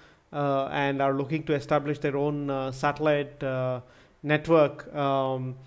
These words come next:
in, in, in as well. That's, uh, also something fascinating, because you have now, uh, a non-space actor, but an established actor from a non-space, uh, sector now entering space and seeing value there to be extracted.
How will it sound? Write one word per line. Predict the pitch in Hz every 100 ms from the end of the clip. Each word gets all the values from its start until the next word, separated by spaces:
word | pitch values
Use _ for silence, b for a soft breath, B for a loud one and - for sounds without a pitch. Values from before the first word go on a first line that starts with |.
| b b b _
in, | 151 147 143
in, | 151 139 139 135
in | 147 143
as | 131
well. | 143 143
That's, | 156 156 -
uh, | 180
also | 170 190 196 202
something | 180 165 175
fascinating, | - 165 165 185 165 156 143
because | 143 147 143
you | 156
have | 160 165
now, | 160 160 160
uh, | 151 139 135 127 B B B B -
a | 147
non-space | 147 151 185 196 - 180 175 175
actor, | 160 156 - 170
but | 160 151
an | 151
established | 139 - 165 156 165 165 -
actor | 151 147 - 156
from | 151 156 147
a | 143 139 139 135
non-space, | 135 151 160 160 - 151 151 151 -
uh, | 135 135 131 131 B
sector | - 175 170 165 139 - B B
now | 151 160
entering | 160 165 196 180 175
space | - 170 175
and | 165 156
seeing | 165 165 147
value | 147 151 160
there | 151 151
to | 147
be | 139
extracted. | 139 - 139 - 139